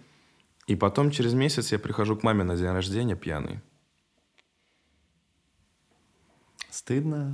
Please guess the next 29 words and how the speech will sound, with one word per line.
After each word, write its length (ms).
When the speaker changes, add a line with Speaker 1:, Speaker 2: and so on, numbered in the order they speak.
Speaker 1:
Очень 360
стыдно, 340
чувак. 400
Я 160
про-, 260
пос-, 360
после 300
этого 400
я 100
такой: 200
«Всё». 280
Стоп, 300
стоп, 240
стоп. 340
Потом 320
как 220
бы 140
уже 240
и, 60
э, 300
какие-то 280
намёки 320
на 80
семейную 440
жизнь 180
пошли, 560
и 400
спорт 600
появился, 840